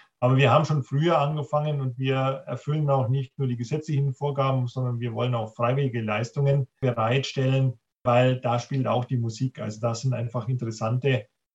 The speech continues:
ähm, Aspekte und, und, und Themen dabei. Ein Ferienfamilienpass ist einfach was, was Schönes, ja, das dann online zu unterstützen, u-, umso besser,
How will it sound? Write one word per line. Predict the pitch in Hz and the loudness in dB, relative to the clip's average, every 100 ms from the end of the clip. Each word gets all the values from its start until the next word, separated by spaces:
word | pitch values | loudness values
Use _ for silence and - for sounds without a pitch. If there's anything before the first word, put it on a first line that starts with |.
| _ | _
ähm, | 135 135 135 135 135 131 143 | 0 2 4 6 6 4 2
Aspekte | 139 127 - 147 - 156 147 147 147 | 0 -4 -2 -6 0 2 4 4 2
und, | 139 139 131 | 2 0 0
und, | 139 131 | 0 0
und | 131 123 | 0 0
Themen | 135 180 170 | 2 2 2
dabei. | 151 131 - 151 156 | 2 2 4 4 0
Ein | 143 | -2
Ferienfamilienpass | 120 143 156 147 127 123 156 180 160 135 165 - | -4 -4 -2 -2 -2 -2 0 0 -2 0 0 0
ist | 147 147 | -6 -4
einfach | 135 131 139 - - _ | -4 0 -2 -2 -12 _
was, | - 127 - - - | -4 -4 -4 -18 -6
was | 120 | -6
Schönes, | - 147 180 208 208 - | -2 0 4 4 2 -2
ja, | 139 151 139 | 0 0 -2
das | - 147 - | -6 -6 -4
dann | 143 135 | -2 -2
online | 139 135 143 139 135 | -2 -2 0 2 0
zu | 127 135 | -2 -2
unterstützen, | 131 123 117 175 - - 151 147 147 | -2 -2 -6 -8 -10 -6 -4 -2 -6
u-, | - 135 | -4 -4
umso | 143 139 139 120 | -2 0 0 0
besser, | 135 143 170 | -2 -2 -2